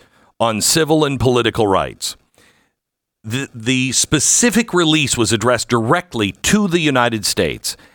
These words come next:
and it, the whole document is just nauseating. It tells you how bad they think we are. Um, but their guidelines are the things that we now need to follow to fix our issues. Now, listen to this from,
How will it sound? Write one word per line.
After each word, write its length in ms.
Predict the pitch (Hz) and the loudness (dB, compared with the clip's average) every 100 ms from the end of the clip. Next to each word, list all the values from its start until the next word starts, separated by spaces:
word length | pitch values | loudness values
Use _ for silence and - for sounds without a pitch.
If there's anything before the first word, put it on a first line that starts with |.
| - | -4
and 340 | 113 113 104 | -2 0 -2
it, 260 | 104 107 104 | -2 0 2
the 100 | 104 | 2
whole 160 | 117 | 2
document 460 | 98 98 87 90 82 | 0 -2 -2 -2 -2
is 120 | 78 | -2
just 220 | - 80 | -4 -4
nauseating. 560 | 90 87 82 85 80 76 | 0 0 0 -2 -2 -2
It 120 | 73 | -2
tells 180 | 95 78 | -2 -2
you 80 | 80 | -2
how 80 | 76 | -2
bad 320 | 80 78 71 | -2 -4 -4
they 160 | 76 | -6
think 200 | - 80 | -4 -6
we 140 | 87 85 | -2 0
are. 240 | 101 92 - - - - | 0 -2 -6 -20 -20 -6
Um, 480 | 92 95 90 90 - | 0 0 0 -4 -6
but 180 | 120 113 | -6 -2
their 140 | 123 | -2
guidelines 960 | 110 143 190 165 101 76 69 78 107 - _ _ _ _ - | 0 0 0 -2 -2 -2 -4 -6 -6 -8 _ _ _ _ -4
are 140 | 110 | -2
the 100 | 110 | 0
things 240 | 139 123 | -2 -2
that 140 | 113 117 | -2 0
we 160 | 120 | 0
now 300 | 127 120 139 | 2 0 -2
need 260 | 135 120 107 | -2 -2 -2
to 80 | 101 | -4
follow 460 | - 170 165 95 | 0 0 0 -2
to 140 | 90 104 | -4 -6
fix 440 | - 180 - - | -4 -4 -2 0
our 180 | 110 101 | 2 2
issues. 580 | 147 - 78 53 - - _ - | 0 -2 -4 -8 -10 -14 _ -6
Now, 140 | 90 | -2
listen 280 | 101 175 226 | 2 2 0
to 60 | 214 | 0
this 380 | 143 120 - - _ _ _ _ | 0 -2 -4 -12 _ _ _ _
from, 600 | - - 123 117 110 110 | -8 -2 0 0 0 -2